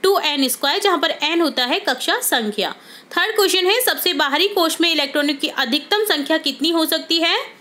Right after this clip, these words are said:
सबसे बाहरी कोष में इलेक्ट्रॉनों की अधिकतम संख्या आठ हो सकती है।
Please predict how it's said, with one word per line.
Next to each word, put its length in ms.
सबसे 320
बाहरी 340
कोष 280
में 120
इलेक्ट्रॉनों 440
की 160
अधिकतम 500
संख्या 400
आठ 260
हो 120
सकती 380
है। 220